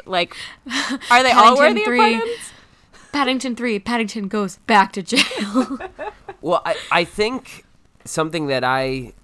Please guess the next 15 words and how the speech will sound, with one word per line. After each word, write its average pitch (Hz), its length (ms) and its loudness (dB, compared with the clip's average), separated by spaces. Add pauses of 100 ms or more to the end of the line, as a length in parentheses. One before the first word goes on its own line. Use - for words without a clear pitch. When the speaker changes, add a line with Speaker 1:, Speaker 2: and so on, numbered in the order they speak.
(420)
Speaker 3:
really 120 360 -4
enjoyed 110 420 -6
at 95 120 -14
the 110 140 -8
end 107 320 -8
was 101 420 -8
the, 98 300 -8
the 104 140 -14
post-credit 120 720 -10
scene 98 360 -12
with 95 260 -12
Speaker 2:
Oh 220 160 4
Speaker 3:
Hugh 214 80 0
Speaker 2:
my 185 140 -4
Speaker 3:
Grant 107 460 -6